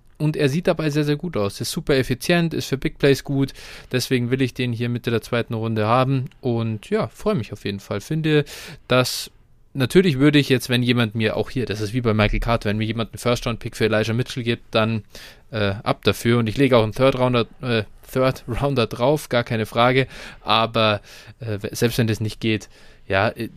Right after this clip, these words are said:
ich finde ihn hier für einen mittleren Second-Rounder, äh, super und, äh, freue mich drüber.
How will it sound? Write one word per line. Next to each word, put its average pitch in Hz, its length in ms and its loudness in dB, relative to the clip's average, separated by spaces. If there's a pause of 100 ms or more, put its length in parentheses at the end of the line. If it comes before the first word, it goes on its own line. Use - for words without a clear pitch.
(200)
ich 131 140 0
finde 147 240 4
ihn 131 100 4
hier 123 220 4
für - 100 -2
einen 117 240 0
mittleren 117 360 0
Second-Rounder, 98 760 -2 (140)
äh, 101 280 -4
super 101 520 -4 (360)
und, 101 400 -4
äh, 101 120 -4
freue - 200 -4
mich - 120 -10
drüber. 104 240 -10